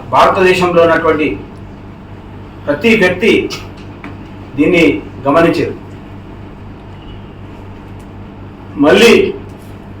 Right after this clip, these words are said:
కప్పిపుచ్చుకునే విధంగా మేము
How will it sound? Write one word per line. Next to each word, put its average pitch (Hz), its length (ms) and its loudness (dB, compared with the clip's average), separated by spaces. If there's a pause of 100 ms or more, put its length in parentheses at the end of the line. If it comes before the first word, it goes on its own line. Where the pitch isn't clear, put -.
(140)
కప్పిపుచ్చుకునే 214 640 2
విధంగా 170 280 8 (3000)
మేము 170 160 4